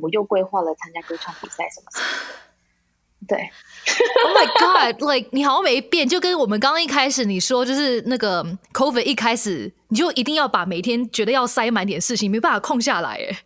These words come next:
Speaker 1: 我喜欢 organize 东西，我需，我需要知道我接下来要干嘛，不然我会觉得很慌张，然后我会很没有安全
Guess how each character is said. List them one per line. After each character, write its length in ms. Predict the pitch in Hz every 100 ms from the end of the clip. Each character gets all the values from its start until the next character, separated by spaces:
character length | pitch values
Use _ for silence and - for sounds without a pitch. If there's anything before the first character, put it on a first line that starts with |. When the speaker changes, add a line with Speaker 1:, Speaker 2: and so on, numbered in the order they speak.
| -
Speaker 1:
我 140 | 294
喜 120 | 403
欢 240 | 440 359 277
organize 400 | 277 285 247 233
东 120 | 226
西， 120 | 226
我 100 | 233
需， 500 | 330 - - - -
我 120 | 226
需 300 | 226 - 302 339
要 180 | 320
知 240 | 254 240 240
道 140 | 269
我 160 | 226 180
接 260 | - 208
下 220 | 208 254 208
来 120 | 175
要 80 | 175
干 220 | 233 190
嘛， 160 | 156
不 140 | 151 269
然 120 | 285
我 140 | 214
会 140 | 208 269
觉 160 | 214
得 100 | 196
很 180 | 196 196 160
慌 360 | 196 180 180
张， 200 | 180 185
然 80 | 180
后 140 | 180 240
我 160 | 180
会 100 | 208
很 160 | 240 170
没 120 | 156
有 60 | 165
安 180 | 170 170
全 180 | -